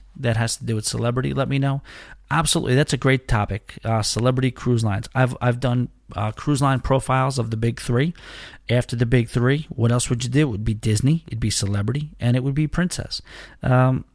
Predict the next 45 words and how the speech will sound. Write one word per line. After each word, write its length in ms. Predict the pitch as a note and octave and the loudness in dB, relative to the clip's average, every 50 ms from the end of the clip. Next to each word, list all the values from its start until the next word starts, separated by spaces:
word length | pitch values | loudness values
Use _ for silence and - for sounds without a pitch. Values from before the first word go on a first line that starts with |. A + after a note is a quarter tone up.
| _ - - - - | _ -20 -14 -8 -6
I 40 | A2 | -4
think, 280 | A2 - F#3 D3+ - | -2 0 0 0 0
right? 240 | - A2+ D3 E3+ - - - - - - | 0 -2 -2 -2 -4 -10 -18 -18 -4 -2
Yeah. 220 | D3+ F#3 F#3+ C3+ - - - - - - | 0 0 0 -2 -4 -10 -18 -20 -16 -8
So 160 | - - B2+ | -2 2 4
those 180 | C#3 C#3 B2 | 4 4 4
are 60 | B2+ A#2+ | 2 2
the, 240 | B2 A#2+ A#2 A#2 | 2 2 2 4
uh, 180 | A#2 A2+ A2+ A2+ | 4 4 2 2
what 160 | A#2 B2 B2 | 0 -2 -2
would 120 | B2+ C3 C3 | -2 -4 -6
you 60 | A#2+ | -2
call 220 | - - A#2 A#2 | 0 2 2 4
them? 320 | A2+ A2 G#2 G#2+ A2 A2+ - - | 4 2 0 -2 -4 -6 -4 -2
Not, 320 | B2 A#2+ A#2+ A#2+ B2+ - - _ - - - - - _ _ | 0 2 2 0 -2 -4 -8 _ -20 -20 -20 -20 -20 _ _
uh, 240 | - A2+ A2 A2 A2 - - _ | -4 -2 0 0 -2 -4 -6 _
ultra 360 | - A2 A2 A2 - - A#2 | -4 -2 -2 -2 0 0 0
luxury, 640 | A2+ A#2 A#2 A#2 - - C3 C3 C3+ C#3 C3+ D3 - - | 2 2 0 0 0 2 2 4 4 4 2 -2 -4 -2
like, 280 | B2 A2+ A#2 - - | -2 -2 -2 0 0
uh, 220 | A2 A2 G#2+ G#2 A2 | 0 0 0 0 -2
premium 520 | - - - F3 F3+ F3+ F3+ F3 F3 E3+ - | -2 0 2 4 4 4 4 2 0 -2 0
cruise 280 | - - F3 E3 - | 4 4 4 6 4
lines, 340 | F3 F3 F#3 F#3 E3+ - - | 2 0 0 -2 -4 -2 -2
not 180 | D#3 C3 B2+ C3 | 0 0 2 2
mass 240 | D3 C#3 C3+ - | 2 2 2 2
market, 380 | - C#3 C3+ C3+ - - - - | 2 2 2 2 0 -2 -4 -2
not 180 | C3 B2+ B2+ - | 0 0 0 0
ultra 280 | - B2 C3 - - C#3 | 0 -2 0 0 0 2
lux, 320 | C3+ C#3 C#3+ - - - - - - - - - - - | 2 2 2 0 -4 -10 -12 -14 -18 -20 -20 -8 -2 0
maybe 180 | B2 A#2+ B2 | 2 2 2
the 80 | A#2+ A#2 | 2 2
premium, 480 | - - C#3 C#3+ D3 D3+ D3+ D3+ D3 - - - - | 2 4 4 4 4 4 4 2 0 -2 -8 -12 -12
step 260 | - - - A#2 C3+ | -4 -2 0 0 2
above, 320 | B2+ A#2+ A#2+ A#2+ A#2+ A#2 | 2 4 4 4 4 4
uh, 140 | B2 A#2+ A#2+ | 2 2 2
mass 260 | B2 A#2+ A#2+ B2 - | 2 2 2 0 2
market. 400 | - B2 A#2+ C3 - D#3 D3 - - - - - - - - - - - - | 2 2 2 2 0 -2 -4 -4 -8 -16 -16 -16 -16 -16 -16 -18 -16 -4 0
Uh, 160 | B2 B2 B2 | 2 2 4
Celebrity, 460 | B2+ - - C#3 D3 D3 D#3 D#3 D3+ | 4 4 6 6 6 8 8 6 6
what 100 | D3 D3 | 6 4
I 60 | D3 D3+ | 4 4
hear 180 | D3 D#3 D#3 | 4 4 4
about 380 | D#3 D3 D3+ D3 D3+ D3+ - - | 6 6 4 4 2 2 0 0
is 180 | B2 A#2+ A2 | 0 0 2
that 320 | - B2 A#2+ A#2+ A#2 G2 | 4 4 4 4 2 0